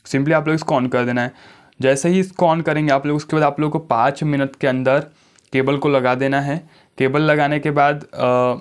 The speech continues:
आप लोग का ओटीजी कनेक्शंस जो रहेगा वो on हो जाएगा। ओके, अ, या फिर आप लोग यहाँ पे सर्च भी कर सकते हो ओटीजी। ओके, ओटीजी आ चुका है यहाँ पे, शॉर्टकट तरीका ये आ गया।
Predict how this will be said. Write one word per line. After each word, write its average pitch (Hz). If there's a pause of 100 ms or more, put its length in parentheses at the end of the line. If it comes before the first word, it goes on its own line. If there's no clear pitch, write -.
(1300)
आप -
लोग 147
का 165
ओटीजी 135
कनेक्शंस 139
जो 139
रहेगा 127
वो 127
on 123
हो 120
जाएगा। 117 (400)
ओके, 135
अ, - (560)
या 139
फिर 175
आप 165
लोग 170
यहाँ 165
पे 170
सर्च 139
भी 147
कर 151
सकते 151
हो 135
ओटीजी। 143 (500)
ओके, 127 (520)
ओटीजी 135
आ 131
चुका 135
है 139
यहाँ 131
पे, 139
शॉर्टकट 123
तरीका 131
ये 135
आ 123
गया। 131